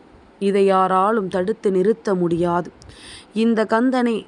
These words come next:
உனக்கான உத்திரவாதத்தினை கொடுத்து விட்ட பிறகு, இனி எந்த நிலையிலும் இதை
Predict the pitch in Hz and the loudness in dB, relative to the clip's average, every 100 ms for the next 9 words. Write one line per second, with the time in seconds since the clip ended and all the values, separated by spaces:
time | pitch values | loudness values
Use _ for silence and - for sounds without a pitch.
0 | - - 202 208 202 202 202 196 190 196 | -14 -6 -4 -4 -4 -2 0 0 0 -2
1 | - 240 208 196 202 214 185 202 185 170 | -2 0 2 2 0 -4 -6 -4 -4 -2
2 | 196 220 214 202 180 - 180 175 180 180 | 0 -2 -2 -2 -2 -2 -4 -2 -2 -2
3 | 175 - - - - - 214 226 214 208 | -8 -14 -20 -20 -20 -12 -4 -2 0 0
4 | 247 254 226 214 202 196 180 - - 196 | 0 0 0 0 0 -2 -4 -8 -6 -2
5 | 196 | 0